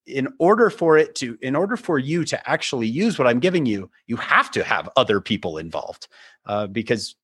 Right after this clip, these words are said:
this won't work without, without others.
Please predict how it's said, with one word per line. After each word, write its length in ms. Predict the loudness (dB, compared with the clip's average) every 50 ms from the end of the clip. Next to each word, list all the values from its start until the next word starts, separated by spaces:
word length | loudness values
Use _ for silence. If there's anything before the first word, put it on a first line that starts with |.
| _ _ _
this 260 | -2 -2 -2 0 2
won't 200 | 2 0 2 4
work 280 | 4 4 4 4 2 0
without, 360 | 0 0 2 2 0 0 -4 _
without 440 | -4 -2 -2 0 2 2 0 0 -2 _ 2
others. 420 | 2 2 2 0 -6 -8 -12 -16